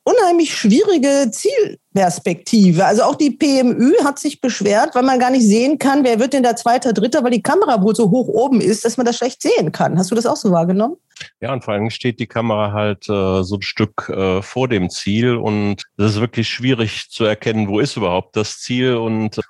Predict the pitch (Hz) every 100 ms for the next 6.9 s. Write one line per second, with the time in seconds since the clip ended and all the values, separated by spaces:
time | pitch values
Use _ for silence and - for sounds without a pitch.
0 | - 107 107 107 - 110 - 113 107 120
1 | 117 98 98 110 101 95 98 - 214 233
2 | 269 254 240 254 330 277 269 247 247 349
3 | 302 220 196 180 - 254 - 240 220 285
4 | 240 226 196 190 214 - - 202 202 262
5 | 285 330 370 - - 370 - 349 - -
6 | 311 311 262 190 - - 220 269 -